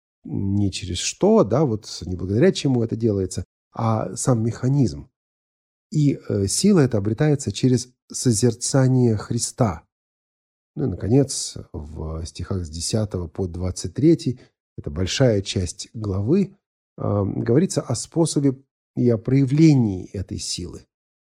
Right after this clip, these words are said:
Эта сила действует, эта сила также проявляется в Иисусе Христе. Мы до этого с вами дойдём, но будет это уже через несколько эфиров. Ну а пока давайте начнём с разговора об источнике этой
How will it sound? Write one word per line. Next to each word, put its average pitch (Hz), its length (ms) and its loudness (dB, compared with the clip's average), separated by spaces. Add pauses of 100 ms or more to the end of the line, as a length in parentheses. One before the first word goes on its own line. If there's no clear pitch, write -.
(340)
Эта 131 260 -4
сила 175 400 2
действует, 131 880 0
эта 104 240 -4
сила 151 440 2
также 135 440 0
проявляется 104 880 -2 (300)
в 107 160 4
Иисусе 95 400 -2
Христе. - 520 -10 (260)
Мы 67 340 -8
до 65 100 -10
этого 82 260 -8
с - 100 -12
вами 71 160 -10
дойдём, 165 340 2
но 147 160 0
будет 123 320 -2
это 123 140 -4
уже 110 160 -2
через 110 420 -6 (360)
несколько 104 560 0
эфиров. - 360 -6 (640)
Ну 117 180 2
а 117 60 2
пока 208 540 2 (180)
давайте - 380 -4
начнём 127 400 2
с - 100 -10
разговора 104 460 -2
об 104 280 -4
источнике 120 720 -4
этой 95 560 -6